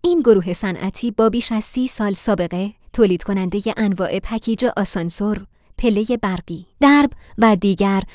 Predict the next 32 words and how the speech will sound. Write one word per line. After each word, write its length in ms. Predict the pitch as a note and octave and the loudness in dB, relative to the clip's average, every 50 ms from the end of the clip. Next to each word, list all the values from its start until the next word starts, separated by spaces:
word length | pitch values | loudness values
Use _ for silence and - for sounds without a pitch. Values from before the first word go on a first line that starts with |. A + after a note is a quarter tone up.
| - - - | -10 0 2
محصولات 540 | A#3 A#3 G#3+ - - B3 A#3 C4+ C4+ - | 2 2 2 0 0 2 2 2 2 2
آسانسور 680 | A#3 - - G#3+ - - G#3 F3+ F3+ - - G3+ F#3 F3 | 0 2 2 0 2 2 0 0 0 2 2 2 4 4
می‌باشد 560 | E3+ F#3+ G3 E3 E3 E3 - - F3+ E3 E3+ - - | 4 2 4 2 2 0 0 -2 -2 -2 -4 -6 2
که 140 | - A3+ G3+ | 4 4 4
در 180 | A3+ A3 G#3+ | 6 4 4
محیطی 440 | G#3+ G#3 G3+ A3+ A#3+ - - A#3 A3 | 4 2 4 2 2 2 2 0 4
بالغ 380 | G#3 G#3 G3 F#3 F#3 G3+ G#3+ - - - - - - A3+ | 4 4 4 4 4 2 0 -2 -6 -16 -20 -12 0 2
بر 140 | A#3+ A#3+ | 2 4
صد 240 | A#3+ - - C4 A3 | 2 2 0 2 2
و 80 | A3+ A3 | 2 2
بیست 340 | F#3+ A3+ B3 - - - A3 | 4 2 0 -2 -2 2 2
هزار 320 | G#3+ G3 G3+ G3+ G3 F#3 | 4 4 4 4 4 4
متر 340 | F3+ F3+ F3+ - - G3 F#3 | 2 0 0 0 2 4 4
مربع 520 | F#3+ G3 G3 G3 F3+ F3 - G#3 A3 A3+ A3 - - - - - | 6 6 4 4 2 0 0 0 0 0 0 -4 -12 -12 0 4
و 140 | G#3+ G#3 F#3+ | 4 4 6
برخورداری 680 | G3+ G3 F3+ - - G3 F3+ E3 F3+ F#3 G3+ A3 A#3 - | 4 0 0 0 2 0 2 2 2 0 2 0 0 0
از 180 | A#3 A#3 - - | 0 0 0 4
حدود 280 | - A#3 A3+ A3+ F#3+ | 4 4 4 6 6
دو 260 | G#3 G3+ F#3 A3 G#3+ | 4 6 8 6 6
هزار 380 | G#3 G#3 A3 G3+ G#3 G#3 G3+ F#3+ | 6 6 2 4 4 2 2 2
نفر 360 | F#3+ F3+ F3+ - G3 F3+ F3+ F3 - | 2 0 0 0 0 -2 -2 -2 0
پرسنل 600 | - A3 G#3 - - B3+ B3+ B3 C4 C4+ C4+ A#3+ | 0 0 0 2 2 2 4 4 4 4 2 2
در 160 | A#3+ A#3 A#3 | 2 2 2
شهرک 500 | A3+ - - F#3+ F3 F#3+ G#3 - - G#3 | 2 2 0 0 0 0 -2 2 2 0
صنعتی 580 | - - G#3+ G3+ - - F#3+ - - G#3 G3+ G3+ | 2 2 0 0 0 0 -2 -2 0 0 0 0
پرند 500 | - - G#3+ F#3 F3+ F3 E3+ E3 - - - - - - - | 0 -2 0 0 0 0 -2 -2 -4 -8 -16 -20 -18 -6 4
واقع 300 | F#3+ A3+ A3+ - A3 G3+ | 4 6 6 6 2 0
شده 320 | - - F3+ - B2+ - | 2 2 0 -2 -2 -10
است. 200 | - - - - - - - | -10 -12 -10 -10 -12 -2 0
در 120 | D4 D4+ | 2 4
این 160 | D#4+ D#4+ C#4+ | 4 4 2
دیدار، 380 | A3 G#3+ F#3+ E3+ F#3+ G3 G#3 | 2 0 0 0 0 0 0